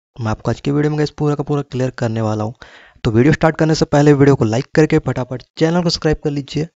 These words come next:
And अपन चलते हैं अपने फ़ोन की सेटिंग में और बात करते हैं इस टॉपिक के बारे में। तो सबसे पहले आप अपने फ़ोन की सेटिंग को on करेंगे, then आपको यहाँ पे ऑप्शन मिलता है गाइस प्राइवेसी का, इस पे आप क्लिक करते हैं तो आपको यहाँ पे देखिए माइक्रोफोन एक्सेस वाला ऑप्शन मिल जाता है।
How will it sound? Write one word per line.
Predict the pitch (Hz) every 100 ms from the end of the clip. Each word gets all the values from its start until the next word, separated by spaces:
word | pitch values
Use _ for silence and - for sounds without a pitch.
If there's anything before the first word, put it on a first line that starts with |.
| _ _ -
And | 117 117
अपन | 123 120
चलते | 127 113 123
हैं |
अपने | 120 123
फ़ोन | - 123 120
की | 131
सेटिंग | 117 110 110 156
में | 143 - _ _ -
और | 175 127
बात | 107 104
करते | - 135 151
हैं |
इस | 151 -
टॉपिक | 151 151 -
के | 117
बारे | 113 110
में। | 113 117 _ _ _ -
तो |
सबसे | 160 - 156
पहले | 147 143
आप | 135
अपने | 143 135
फ़ोन | 135 131
की | 131 135
सेटिंग | 127 107 131 127
को | 131
on | 127
करेंगे, | 123 127 123 131 _ _ _ -
then | 113 110
आपको | 113 117
यहाँ | 113
पे | 113
ऑप्शन | - 151
मिलता | 143 147 147
है |
गाइस | 143 -
प्राइवेसी | - 113 113 123 139
का, | 139
इस | 127
पे | 131
आप | 127 -
क्लिक | 113 -
करते | 123 120 123
हैं | 120 _ _ _ -
तो | 151
आपको | -
यहाँ | 160
पे | 147
देखिए | 143 151
माइक्रोफोन | 127 117 - 151 151 139
एक्सेस | - 147
वाला | 139 139
ऑप्शन | 131 147
मिल | 120 110
जाता | 110 -
है। | 113